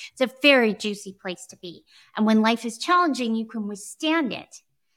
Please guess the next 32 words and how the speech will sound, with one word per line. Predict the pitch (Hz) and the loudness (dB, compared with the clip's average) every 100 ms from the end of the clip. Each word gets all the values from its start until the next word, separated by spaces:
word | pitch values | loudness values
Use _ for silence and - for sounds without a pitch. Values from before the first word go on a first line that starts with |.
| _ _ _ _ _ - | _ _ _ _ _ -6
And | 226 | -2
the | 220 | -2
supports | 220 233 - 247 240 | -4 -8 -6 -6 -6
you | 233 | -10
seek | - 262 - | -10 -10 -2
out | - 294 247 | 2 4 2
are | - | -2
more | 214 214 220 | 0 2 2
empowering | 220 220 - 269 254 208 202 | 2 -2 0 2 4 2 0
and | 190 | -4
more | 196 214 277 | -4 -4 -4
challenging | 285 - 240 285 277 226 214 202 | -4 -2 0 0 0 0 -2 -4
of | 190 | -6
you | 202 220 | -10 -10
to | 214 214 | -12 -18
say, | - 202 190 - - - _ _ _ - | -18 -18 -18 -20 -20 -20 _ _ _ -20
"Okay, | 226 - 185 185 120 - _ _ | -18 -4 -2 -2 -6 -12 _ _
so | - 220 | -2 -2
what | 226 233 | -2 -4
can | 233 | 0
you | 196 | 0
do | 190 220 240 | -2 -4 -4
here? | 170 - - - _ _ _ _ _ _ _ | -6 -12 -18 -20 _ _ _ _ _ _ _
What | 285 | -4
more | 262 196 226 226 | -2 2 2 0
can | - 185 185 185 | -4 -4 -4 -4
you | 220 | -6
see | 240 - - 196 196 196 - _ - | -10 -14 -14 -12 -12 -12 -18 _ -6
and | 190 185 | -4 -4
feel | - 185 170 170 165 _ _ _ _ _ - | -6 -4 -4 -6 -10 _ _ _ _ _ -8
and | 175 - | -8 -6
be | 165 156 156 160 _ | -8 -8 -12 -18 _